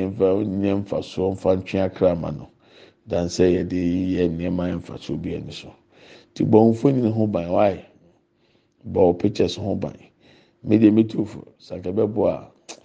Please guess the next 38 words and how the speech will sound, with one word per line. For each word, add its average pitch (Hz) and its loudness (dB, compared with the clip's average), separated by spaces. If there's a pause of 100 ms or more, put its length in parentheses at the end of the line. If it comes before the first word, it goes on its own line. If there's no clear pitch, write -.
(280)
ekunu 117 0
ne 117 2
mmaa 104 2
ne 107 0
abusua 90 -6
pictures 101 -6
paa 95 -2
deɛ 101 -6
anka 95 -6
mentaa 107 -2
mpost. - -10
Menim 127 2
deɛ 104 4
ɔde 107 2
baa 98 4
wiase 87 -2
o. 80 -12 (580)
Sɛ 113 4
duru 107 4
birthday 101 2
anaa 92 0
ɛduru 101 2
anniversary 92 -2
a, 78 -12
fa 92 -6
wo 98 0
ne 107 -2
wo 101 2
mma 92 -2
nyinaa 92 -4
pictures. - -8
Nkyɛ 120 -8
sɛ, 127 4 (320)
hwan 175 4
na 120 2
ɛkyerɛ 113 2
baeɛ? 110 -2 (1000)
Ei, 262 0